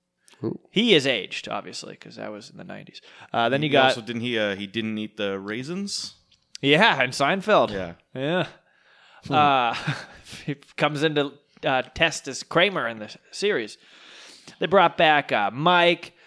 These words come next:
Speaker 2: brought back Jane, they brought back, uh, Ed, uh, Robert Forster, who we also previously had mentioned. Bryan Cranston flew in for thirty-six
Speaker 1: Yeah,
Speaker 2: hours.
Speaker 1: that's what I was trying to say earlier. When I said four hours, I was off by only thirty-two hours.
Speaker 2: He was, uh,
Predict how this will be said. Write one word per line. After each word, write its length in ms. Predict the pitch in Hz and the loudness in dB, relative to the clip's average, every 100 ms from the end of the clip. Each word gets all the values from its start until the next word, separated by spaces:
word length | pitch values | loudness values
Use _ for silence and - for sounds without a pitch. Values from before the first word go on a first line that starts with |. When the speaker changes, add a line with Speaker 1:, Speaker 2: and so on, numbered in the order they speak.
| _ _ | _ _
Speaker 2:
brought 240 | 131 127 - | 2 2 2
back 300 | 110 - - | -6 -6 0
Jane, 600 | 185 180 175 170 165 156 | 4 6 4 2 -2 -2
they 120 | 127 | -4
brought 400 | 101 113 101 - | -2 -2 -2 -4
back, 400 | 107 101 101 104 | -4 -4 -4 -6
uh, 340 | 104 92 - - _ _ _ _ | -10 -10 -12 -16 _ _ _ _
Ed, 320 | 180 175 175 160 | 4 6 6 6
uh, 240 | 131 110 - 147 | 4 2 -4 2
Robert 400 | 135 131 131 123 | 6 6 4 0
Forster, 560 | 165 160 151 - 156 | 4 4 4 0 -2
who 200 | 143 123 120 | 0 -4 -6
we 100 | 117 | -4
also 320 | 123 131 139 | -6 -6 -10
previously 500 | 135 131 131 - 135 | -10 -10 -10 -10 -12
had 80 | 127 | -10
mentioned. 440 | 123 123 131 123 _ - - - | -12 -12 -12 -14 _ -20 -16 2
Bryan 240 | 160 147 | 2 2
Cranston 600 | - - 185 190 - 175 | -2 2 4 4 0 -6
flew 300 | 151 156 156 | -4 0 2
in 120 | 160 151 | 0 -4
for 160 | 120 | -10
thirty-six 680 | - - 147 151 - 156 - | -6 4 4 4 0 -4 2
Speaker 1:
Yeah, 240 | 143 110 | 6 8
Speaker 2:
hours. 60 | 107 131 | 8 8
Speaker 1:
that's 80 | 160 | 8
what 80 | 143 | 8
I 20 | |
was 100 | 131 | 10
trying 160 | 151 127 | 8 6
to 60 | |
say 140 | - 127 | 4 4
earlier. 260 | 123 123 | 4 2
When 100 | 120 | 0
I 60 | 117 | -4
said 220 | - 127 | -4 -8
four 380 | - - 127 135 | -8 -10 -2 4
hours, 400 | 135 135 143 135 | 6 8 6 4
I 160 | - 110 | 4 6
was 200 | 98 92 | 6 4
off 320 | - 90 - | 0 0 -2
by 160 | 98 95 | -2 0
only 180 | 92 90 | 0 0
thirty-two 400 | 92 85 - - | 0 -2 0 0
hours. 240 | - 123 | 0 0
Speaker 2:
He 60 | 123 | -2
was, 160 | 120 120 | -2 2
uh, 320 | 117 107 | 2 2